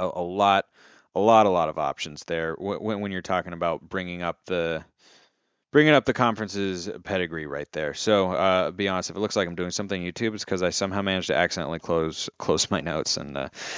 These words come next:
uh, now I get to the last question of the day. This comes from Peyton, who also asked a question recently. Thanks for coming back to, uh, the well on that one, Peyton. Got another question, and this is just out of curiosity.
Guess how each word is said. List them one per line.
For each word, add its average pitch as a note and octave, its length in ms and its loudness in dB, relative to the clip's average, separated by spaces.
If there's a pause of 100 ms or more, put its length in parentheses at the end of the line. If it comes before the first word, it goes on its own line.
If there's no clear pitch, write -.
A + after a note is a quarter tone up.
(280)
uh, G#2+ 180 12
now C#3 140 12
I F3 80 12
get F3 140 12
to F#3+ 140 12
the E3 120 12
last C#3+ 240 10
question A#2+ 400 8
of A2+ 240 4
the A2+ 40 0
day. A2+ 120 6
This G#2+ 100 2
comes C#3+ 220 0
from A#2 160 -4
Peyton, A2 460 -6 (440)
who A#2+ 120 6
also A#2+ 340 4
asked G#2 220 0
a - 40 -16
question G2 340 0
recently. C3 360 -2
Thanks A2+ 240 -2
for - 60 -14
coming G2+ 240 -4
back G2+ 260 0
to, G2+ 400 -4
uh, E2+ 140 -2
the D#2+ 80 -10
well F#2+ 240 -2
on G2+ 140 -4
that G2+ 140 -6
one, F#2+ 160 -10
Peyton. C3 280 -4
Got G3+ 180 8
another G#3+ 300 2
question, B2+ 480 0
and A2+ 80 -4
this D3 180 -4
is D3 80 -6
just A#2 180 -4
out G2 140 2
of G#2+ 80 -6
curiosity. F2+ 800 -4